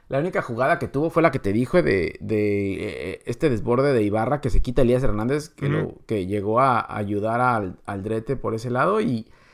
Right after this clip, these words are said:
Speaker 1: y Mateus le pegó a, al cuerpo, a Corona, güey.
Speaker 2: Sí, y eso, eso fue la, la única de,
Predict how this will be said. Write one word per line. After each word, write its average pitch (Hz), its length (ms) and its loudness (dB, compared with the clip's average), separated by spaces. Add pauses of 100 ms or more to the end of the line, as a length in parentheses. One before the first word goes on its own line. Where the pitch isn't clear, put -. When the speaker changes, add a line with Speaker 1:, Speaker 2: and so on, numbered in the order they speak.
(320)
Speaker 1:
y 139 140 2
Mateus 127 480 0
le 156 140 4
pegó 131 1000 0
a, 80 680 -6
al 90 160 -12
cuerpo, 120 400 -4
a 90 80 -10
Corona, 110 380 -6
güey. 90 220 -12 (280)
Speaker 2:
Sí, 170 340 4
y 147 140 0
eso, 180 300 0
eso 175 260 -2
fue 202 140 2
la, 165 220 6
la 139 340 2
única 175 420 2
de, 123 180 -2